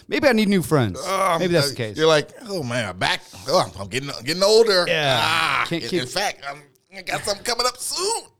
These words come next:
Speaker 1: Yeah. Uh, man, I'd really love a party if somebody would just plan it for me.
Speaker 2: I really like cake.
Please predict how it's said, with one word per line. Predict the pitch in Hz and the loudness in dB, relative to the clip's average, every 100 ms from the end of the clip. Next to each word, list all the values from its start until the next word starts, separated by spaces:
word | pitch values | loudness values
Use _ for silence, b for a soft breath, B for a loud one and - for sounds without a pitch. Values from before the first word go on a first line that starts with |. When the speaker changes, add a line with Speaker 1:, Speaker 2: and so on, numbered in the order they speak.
| _ _ | _ _
Speaker 1:
Yeah. | 185 156 131 - 110 117 - | -12 -8 -6 -6 -8 -12 -8
Uh, | 143 131 127 | -4 -2 -4
man, | 156 208 | -6 -6
I'd | 160 202 | -8 -6
really | 202 262 | -6 -4
love | 190 165 139 131 - | -2 0 0 -4 -14
a | - - - | -20 -20 -20
party | 175 175 185 156 | -16 -12 -10 -10
if | 131 | -10
somebody | - - 95 78 | -14 -12 -14 -14
would | 175 | -14
just | 151 139 - | -8 -8 -10
plan | - 151 190 | -18 -16 -16
it | - - | -16 -20
for | - - 180 | -16 -10 -8
me. | 180 175 160 135 | -6 -4 -4 -4
Speaker 2:
I | 110 | -8
really | 104 139 135 | -10 -10 -8
like | 127 123 | -10 -10
cake. | - 143 - | -8 -8 -10